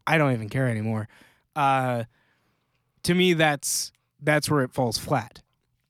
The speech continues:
You can have a charismatic actor all you want, but if the character, if that charismatic actor cannot bring anything out of that character, n-,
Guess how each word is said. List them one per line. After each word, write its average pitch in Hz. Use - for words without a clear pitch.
You 175
can 175
have 170
a 135
charismatic 139
actor 135
all 135
you 127
want, 123
but 117
if 120
the 143
character, 139
if 156
that 151
charismatic 165
actor 147
cannot 156
bring 151
anything 151
out 131
of 131
that 113
character, 110
n-, 139